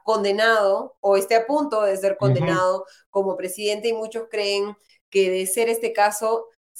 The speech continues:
Speaker 1: podría autoindultarse, ¿no?
Speaker 2: Claro.
Speaker 1: ¿Cómo ves tú las probabilidades de que efectivamente se dé una condena en este caso y este escenario realmente, eh, eh,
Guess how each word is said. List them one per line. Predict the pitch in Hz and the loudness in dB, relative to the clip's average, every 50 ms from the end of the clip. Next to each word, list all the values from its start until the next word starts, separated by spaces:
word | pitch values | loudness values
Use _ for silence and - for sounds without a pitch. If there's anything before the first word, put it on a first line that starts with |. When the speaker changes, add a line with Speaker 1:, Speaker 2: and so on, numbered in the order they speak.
| - - | -12 -6
Speaker 1:
podría | - 196 185 185 196 196 214 208 208 208 202 - - - - | -2 0 0 2 0 0 2 4 4 4 4 2 0 -10 -6
autoindultarse, | - 180 190 185 170 - - 185 175 170 170 170 170 165 160 156 160 160 - 302 294 294 - - - - - - _ _ _ _ - - - - 226 - | -2 -2 -2 -2 -4 -6 -6 -4 -2 -2 -2 -4 -4 -6 -8 -8 -10 -8 -4 -4 -2 -2 -2 -2 -4 -4 -6 -10 _ _ _ _ -20 -20 -20 -20 -10 -2
¿no? | 220 220 240 - - 262 - | 0 0 2 2 0 0 0
Speaker 2:
Claro. | - 170 196 240 262 | 2 2 2 2 2
Speaker 1:
¿Cómo | 254 262 262 | 2 0 -2
ves | 262 254 254 262 _ _ _ _ | 0 -2 -2 -4 _ _ _ _
tú | - 254 254 | -2 0 0
las | 254 233 247 247 | 2 2 2 0
probabilidades | - 226 220 202 190 185 185 175 175 190 196 202 214 220 262 | 2 2 2 2 2 0 -2 -4 -2 0 2 2 2 2 0
de | 240 226 | -2 -4
que | - | -6
efectivamente | 196 - - - - - 226 226 226 226 226 226 220 220 226 | -8 -14 -16 -16 -12 -6 -4 -4 -4 -2 -4 -6 -6 -8 -8
se | 208 196 | -8 -6
dé | 185 | -6
una | 185 190 196 202 - | -6 -4 -4 -6 -4
condena | - 185 165 165 165 175 185 185 190 | -4 -6 -4 -4 -4 -4 -6 -6 -6
en | 190 185 185 | -6 -6 -8
este | 190 196 190 202 190 | -8 -10 -10 -12 -8
caso | - 190 190 190 - 196 196 196 - _ _ _ _ _ | -8 -8 -8 -8 -8 -10 -10 -10 -12 _ _ _ _ _
y | - 208 202 202 | -10 -4 -2 0
este | 202 196 196 196 - 214 208 208 214 - - | 0 -2 -2 -4 -4 -2 -2 -2 -2 -4 -6
escenario | 180 180 180 170 180 175 175 185 185 190 185 185 185 - _ _ _ _ _ _ _ _ _ _ - - - | -10 -10 -8 -6 -6 -4 -4 -4 -2 -2 -2 -4 -4 -6 _ _ _ _ _ _ _ _ _ _ -20 -18 -12
realmente, | - 165 180 180 180 185 190 196 196 196 196 202 196 196 196 196 190 | -6 -2 0 2 2 2 2 2 0 -2 -2 -2 -2 -2 -4 -4 -4
eh, | 190 185 - - 165 156 151 - - 160 151 151 151 147 151 147 143 | -4 -4 -4 -6 -8 -8 -10 -10 -10 -10 -10 -10 -12 -12 -14 -14 -14
eh, | 143 | -14